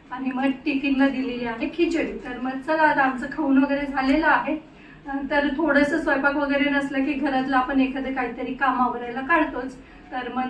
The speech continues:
तसंच एखादं काढलं तर थोडं वेळाने मग म्हणलेलं, अ, की at least माझा कप्पा तरी आवरून गेलाच कपड्यांचा. तर मग चला, ते करेल थोड्या वेळाने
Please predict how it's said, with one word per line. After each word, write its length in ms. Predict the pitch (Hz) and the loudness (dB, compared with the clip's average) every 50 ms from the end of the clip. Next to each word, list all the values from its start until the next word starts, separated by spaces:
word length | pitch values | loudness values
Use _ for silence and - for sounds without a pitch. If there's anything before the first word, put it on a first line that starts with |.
| 247 | -4
तसंच 320 | 277 269 269 285 285 269 294 | -6 -4 -4 -4 -4 -4 -4
एखादं 340 | 269 269 277 277 262 269 262 | -4 -4 -4 -4 -4 -2 0
काढलं 360 | 262 247 254 269 262 254 247 | 0 0 0 0 -2 -2 -2
तर 160 | - - 269 262 - | -4 -6 -6 -8 -6
थोडं 220 | 294 269 254 233 220 | -4 -4 -4 -4 -4
वेळाने 260 | 226 226 226 214 247 | -6 -6 -8 -6 0
मग 220 | 269 262 262 262 | 2 2 2 2
म्हणलेलं, 480 | 247 240 240 233 233 233 240 247 294 339 - - - - - - - - - 311 | 0 -4 -6 -6 -6 -8 -6 -4 -4 -4 -4 -6 -14 -20 -20 -20 -20 -16 -10 -8
अ, 40 | 247 | -6
की 240 | 233 226 - 285 262 | -6 -6 -4 -2 -2
at 240 | 247 240 240 269 262 | -4 -4 -4 -4 -2
least 160 | 277 262 311 | -2 0 2
माझा 260 | 269 247 240 240 277 | 2 0 0 0 -4
कप्पा 300 | 269 - - - - 262 262 - | -6 -6 -8 -10 -8 -10 -8 -6
तरी 140 | 269 262 269 | -2 0 0
आवरून 400 | 247 233 233 233 233 233 - 240 | 0 0 0 -2 -4 -6 -6 -4
गेलाच 360 | 254 240 233 233 240 - - - | -2 -2 -2 -2 -6 -8 -4 -2
कपड्यांचा. 560 | 320 311 320 311 285 247 226 226 - 247 269 302 - - - - - - - - - | -2 -2 0 0 -2 -2 -2 -4 -4 -6 -6 -8 -8 -14 -20 -20 -20 -20 -20 -16 -12
तर 260 | 240 240 240 226 226 | -10 -10 -8 -8 -8
मग 160 | 240 240 247 240 | -6 -6 -6 -4
चला, 220 | 269 277 269 262 | -2 -2 -2 -2
ते 180 | 262 269 269 269 | -2 -2 -4 -4
करेल 440 | - 277 269 277 285 294 277 269 | -2 0 2 2 2 2 0 -2
थोड्या 200 | 285 269 233 240 | -4 -4 -4 -4
वेळाने 580 | 247 247 247 247 240 247 262 269 269 - - | -4 -4 -6 -6 -4 -2 -2 -2 -2 -4 -10